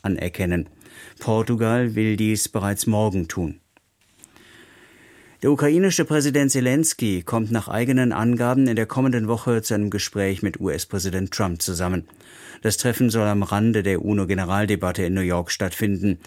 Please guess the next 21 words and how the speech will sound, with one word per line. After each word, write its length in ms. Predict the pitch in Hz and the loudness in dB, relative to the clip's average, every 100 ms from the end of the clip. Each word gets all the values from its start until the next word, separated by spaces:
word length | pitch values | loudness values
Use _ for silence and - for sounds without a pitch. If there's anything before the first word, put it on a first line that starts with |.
| - _ | -20 _
wie 200 | 101 92 | -2 0
Selenskyj 640 | 92 95 95 101 - 104 | 0 0 0 -2 -2 -2
gegenüber 480 | 95 90 90 87 92 | -2 -2 -2 -2 -2
Journalisten 580 | 90 98 95 101 - 104 | 0 0 0 0 -2 -2
mitteilte. 560 | 92 95 90 87 90 - _ - - - - | -4 -4 -4 -4 -6 -6 _ -20 -20 -18 -4
Er 100 | 110 | 0
sagte, 400 | 120 113 - 123 | 2 0 0 0
es 180 | 113 117 | 0 0
werde 220 | 113 110 | 2 2
um 200 | 107 98 - - | 0 -2 -8 -2
westliche 560 | 120 127 - 113 - 95 | 0 0 -2 -2 0 0
Sicherheitsgarantien 1080 | 117 120 98 92 101 98 101 - 120 127 | 0 0 0 -2 -2 -2 -2 -2 2 2
für 200 | 117 123 | 2 -2
die 160 | 107 92 | -2 -2
Ukraine 600 | 82 92 85 101 135 143 - - - | -4 -4 -2 2 2 0 -6 -20 -6
und 180 | 98 87 | -4 2
weitere 340 | 95 101 101 | 2 2 0
Sanktionen 760 | 90 87 82 - 104 107 104 104 | 0 -2 -2 -2 0 0 0 0
gegen 240 | 95 92 95 | 0 -2 -2
Russland 500 | 92 - 90 85 - | -2 -2 -2 -4 -6
gehen. 320 | 92 85 | -4 -4